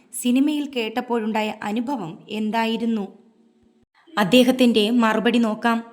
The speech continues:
റെക്കോർഡിംഗ് കഴിഞ്ഞ് സംഗീത സംവിധായകനായ എം ബി ശ്രീനിവാസൻ സാർ സ്റ്റുഡിയോയിലെ സ്പീക്കറിൽ തന്നെ അത് കേൾപ്പിച്ചു തന്നിരുന്നു. ദിവസങ്ങൾ കഴിഞ്ഞാണ് അതേ സിനിമയിലെ അറ്റൻഷൻ പെണ്ണെ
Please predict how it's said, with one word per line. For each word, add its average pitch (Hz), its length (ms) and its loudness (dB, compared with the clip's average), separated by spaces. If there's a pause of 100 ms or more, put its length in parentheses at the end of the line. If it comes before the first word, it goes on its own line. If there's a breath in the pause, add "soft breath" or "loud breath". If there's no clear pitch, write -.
(540 soft breath)
റെക്കോർഡിംഗ് 254 520 2
കഴിഞ്ഞ് 247 340 2 (200)
സംഗീത 262 520 0
സംവിധായകനായ 233 920 0 (520 loud breath)
എം 269 220 4
ബി 330 140 4
ശ്രീനിവാസൻ 240 720 -2
സാർ 220 260 -2
സ്റ്റുഡിയോയിലെ 233 680 -2
സ്പീക്കറിൽ 233 580 -4
തന്നെ 233 320 -4 (180)
അത് 208 180 -4
കേൾപ്പിച്ചു 220 480 -6
തന്നിരുന്നു. 226 460 -2 (640 loud breath)
ദിവസങ്ങൾ 240 480 -2
കഴിഞ്ഞാണ് 233 560 0 (220)
അതേ 220 260 0
സിനിമയിലെ 254 600 -2 (500 loud breath)
അറ്റൻഷൻ 311 500 -2
പെണ്ണെ 233 340 -2